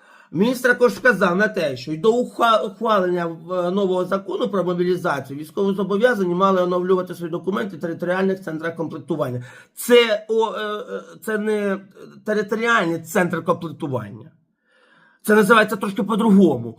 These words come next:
О П Г на державному рівні. Організація преступної групіровки, яка, якій надані повноваження пиздить, переслідувати і викрадати людей.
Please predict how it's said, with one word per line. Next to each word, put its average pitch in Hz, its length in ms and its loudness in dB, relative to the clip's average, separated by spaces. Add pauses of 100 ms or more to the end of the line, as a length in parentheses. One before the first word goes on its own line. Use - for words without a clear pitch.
(160)
О 247 200 8
П 247 260 0
Г 175 460 0
на 175 100 -2
державному 220 640 0
рівні. 127 440 -8 (260)
Організація 180 840 0
преступної 208 680 -6
групіровки, 175 800 0 (180)
яка, 196 500 4
якій 196 400 0
надані 165 420 2
повноваження 190 800 2 (160)
пиздить, 220 680 2 (240)
переслідувати 220 1000 -2 (680)
і 220 120 0
викрадати 226 540 0
людей. 113 320 -8